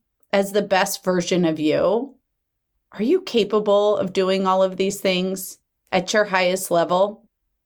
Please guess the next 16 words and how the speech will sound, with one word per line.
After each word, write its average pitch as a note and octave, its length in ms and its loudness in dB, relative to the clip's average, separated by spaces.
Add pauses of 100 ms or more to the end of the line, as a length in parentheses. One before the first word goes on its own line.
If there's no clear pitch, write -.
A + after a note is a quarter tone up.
(120)
without A3 600 0
a G3+ 180 0
cost - 880 -2 (160)
to A#3 200 0
your F#3+ 240 2
life F3 480 0
and F#3+ 160 2
your E3+ 160 2
health? - 640 -10 (800)
Because B3+ 340 0
you're D4 140 4
making D#4 440 4
yourself C4 460 2
capable A3 560 0
of - 180 -6
it - 300 -2